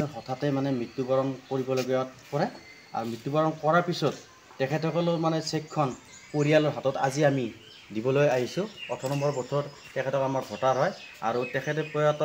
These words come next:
মানে চৰকাৰৰ মাননীয় মুখ্যমন্ত্ৰী মহোদয় যি ফাণ্ডৰ পৰা আমাৰ নলবাৰী সমষ্টিৰ জনপ্ৰিয় বিধায়ক জয়ন্ত মল্ল বৰুৱা তথা ৰা-, মুখ্যমন্ত্ৰীৰ ৰাজনৈতিক সচিব তেখেতৰ তত্বাৱধানত আমাক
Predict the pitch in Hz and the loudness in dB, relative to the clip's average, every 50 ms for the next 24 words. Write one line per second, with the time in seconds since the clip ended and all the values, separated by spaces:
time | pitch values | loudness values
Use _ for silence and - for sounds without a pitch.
0 | 151 147 147 139 143 147 147 143 143 - - - - - 110 156 151 175 170 160 | 0 0 0 0 0 0 0 0 -2 -8 -16 -20 -12 -4 -2 0 2 4 6 8
1 | 165 165 156 139 123 131 131 143 156 160 160 147 135 - - - 151 151 156 151 | 8 8 8 6 4 4 4 4 6 6 6 4 4 2 -2 -2 0 2 2 2
2 | 147 151 156 151 135 131 123 113 127 131 147 143 127 110 - - - - - 110 | 2 2 2 2 2 2 2 2 2 6 6 6 6 4 0 -8 -20 -18 -10 -2
3 | 123 139 151 143 - - 139 143 139 151 156 151 147 151 147 127 107 - - - | 2 2 2 2 0 0 2 2 4 6 4 4 6 8 8 8 8 6 0 -14
4 | - - - 117 131 143 143 143 143 139 120 120 117 120 120 120 139 147 151 139 | -12 -4 2 6 8 10 10 10 10 8 4 2 0 0 4 6 6 6 6 6
5 | 139 139 135 135 - - 143 143 120 104 - - - - - - 113 123 135 135 | 2 0 0 -2 -2 -2 -2 -2 -2 -2 -6 -12 -20 -16 -6 -2 2 4 4 4
6 | - 147 147 151 135 117 110 117 120 143 143 - - - - - - - 127 131 | 4 4 2 2 4 2 2 4 6 8 6 6 6 0 -16 -10 -2 0 2 2
7 | 131 127 156 147 147 135 135 143 139 143 139 135 139 135 - - 147 135 120 110 | 2 2 4 4 4 4 4 4 6 6 6 6 4 0 0 4 6 6 6 6
8 | 120 120 123 - - - - - 123 - - - 143 147 143 135 156 151 127 117 | 6 4 2 2 -4 -12 -6 -4 -4 -4 0 2 4 4 4 4 4 4 6 4
9 | 117 123 135 135 147 139 135 135 131 - 147 135 - - - - - - - 131 | 4 2 0 0 0 0 -2 -2 0 0 0 -2 -2 -6 -20 -18 -6 2 2 2
10 | - 151 147 156 156 135 120 - - - - - 135 131 - 151 147 131 110 120 | 2 2 4 4 4 4 4 0 -8 -8 0 2 2 6 8 8 8 8 8 6
11 | 127 147 160 - - - - - - 120 127 135 131 | 4 4 4 4 -4 -16 -12 -6 -4 0 2 2 0